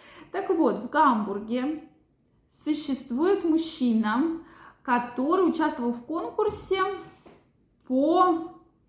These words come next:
семяизвержению, а именно, какая была струя, насколько она высокая и, э, с какой скоростью. Вот такой был конкурс. В норме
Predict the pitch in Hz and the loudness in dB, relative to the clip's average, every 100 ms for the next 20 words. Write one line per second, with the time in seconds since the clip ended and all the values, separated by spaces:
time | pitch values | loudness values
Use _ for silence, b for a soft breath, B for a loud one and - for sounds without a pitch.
0 | - 254 269 254 247 214 226 226 220 208 | -8 -2 2 2 2 0 -2 -2 -4 -6
1 | 185 - 190 202 247 262 240 240 226 B | -6 -8 -8 0 2 4 4 4 2 B
2 | B B - 214 247 214 196 196 190 190 | B B -18 -10 -4 -2 -2 -2 -4 -8
3 | - 208 208 262 339 349 262 233 - - | -6 -6 0 4 4 4 0 -2 -4 -6
4 | 233 - 202 196 185 220 - 285 349 330 | -6 -4 -8 -8 -6 -8 -6 -2 0 2
5 | 349 294 254 226 247 294 B B B B | 2 2 0 -2 0 0 B B B B
6 | 202 - - 208 240 247 240 - 254 233 | -10 -8 -10 -6 0 0 0 -4 2 2
7 | 180 185 - - 208 254 240 226 208 208 | 2 -6 -14 -8 -4 -4 -4 -6 -4 -6
8 | - 339 440 440 392 392 - - B B | -4 -4 -4 0 0 0 -4 -18 B B
9 | B - 226 311 330 262 220 220 240 294 | B -6 0 4 4 4 2 0 2 0